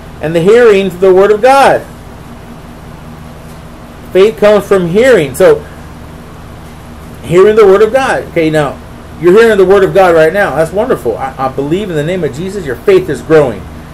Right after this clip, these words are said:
In the name of Jesus, right now. And, and, and I believe that the enemy's trembling right now. Because he knows. He knows that you're gonna receive this because we already prayed on it. Okay, but also, too, when you, you know, some people don't wanna read. I listen to the Word of God,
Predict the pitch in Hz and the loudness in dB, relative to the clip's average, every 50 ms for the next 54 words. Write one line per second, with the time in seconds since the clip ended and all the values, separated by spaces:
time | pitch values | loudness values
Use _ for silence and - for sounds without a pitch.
0 | - - - - 110 117 123 135 147 160 160 156 143 143 131 135 131 110 95 95 | -18 -18 -16 -14 -10 -10 -6 -6 -6 -4 -6 -6 -8 -8 -10 -10 -10 -10 -12 -12
1 | 92 104 120 135 139 127 123 120 110 104 95 87 - - - - - - 123 123 | -8 -4 -4 -4 -4 -4 -6 -8 -10 -10 -12 -14 -18 -20 -20 -20 -14 -10 -8 -8
2 | 131 131 - 127 127 127 - 123 127 135 135 139 143 143 147 170 185 180 165 147 | -8 -8 -8 -8 -8 -8 -8 -8 -8 -6 -6 -4 -4 -2 -2 -2 0 0 0 0
3 | - 143 135 156 180 185 170 156 127 - - - 202 185 156 139 131 123 123 120 | -2 -4 -4 -4 -4 -2 -4 -4 -6 -4 -2 0 0 0 0 0 -2 -4 -4 -6
4 | 120 117 113 113 107 101 98 - - - - - - - - - 131 131 131 170 | -6 -8 -8 -10 -10 -12 -12 -14 -16 -16 -16 -16 -16 -16 -14 -12 -10 -8 -6 -6
5 | 170 170 170 175 170 151 151 - - - - - - 151 165 170 185 185 180 - | -4 0 0 2 2 0 -2 -4 -8 -12 -16 -16 -14 -12 -6 0 2 2 2 0
6 | 143 135 160 180 170 170 151 135 131 127 - - 185 190 175 139 123 123 120 - | 0 0 0 0 0 0 -2 -2 -2 -4 -4 -4 -4 -4 -4 -4 -4 -4 -6 -6
7 | - - - - - - - 131 127 175 156 135 127 143 156 165 156 143 127 117 | -10 -16 -18 -18 -18 -16 -16 -6 -2 0 0 0 0 0 0 2 4 2 2 0
8 | 113 - - - - 180 170 160 139 123 110 98 98 98 - - - - - - | -2 -8 -8 -2 0 0 0 0 -2 -4 -6 -8 -10 -14 -16 -16 -18 -20 -20 -20
9 | - - - - - - - - - - - - - - - 123 123 123 131 139 | -20 -20 -20 -20 -20 -20 -20 -20 -20 -20 -18 -18 -16 -10 -6 -6 -4 -4 -2 0
10 | 156 185 180 - 208 185 - - - 226 226 202 175 151 139 135 - - - - | 2 2 2 2 0 0 0 -2 -4 -4 -2 -2 -2 -4 -6 -8 -14 -18 -20 -20
11 | - - 127 143 151 - - 160 151 147 143 139 127 - 185 180 160 185 185 170 | -20 -18 -16 -16 -16 -12 -10 -8 -6 -4 -4 -4 -2 -2 -2 -2 -2 -4 -2 0
12 | 175 170 175 175 175 - - - - 143 160 165 175 170 170 160 147 170 202 220 | 2 2 2 2 0 -2 -6 -10 -10 -8 -6 -4 -2 -2 0 0 -2 -2 -2 -4
13 | 196 139 123 151 196 196 165 190 202 - 185 156 143 139 139 131 127 131 127 127 | -4 -2 0 0 0 2 2 0 -2 -2 -6 -10 -6 -4 -2 -2 -2 -2 -2 -2
14 | 123 135 131 127 113 113 113 - | -2 0 0 0 -2 -2 -6 -10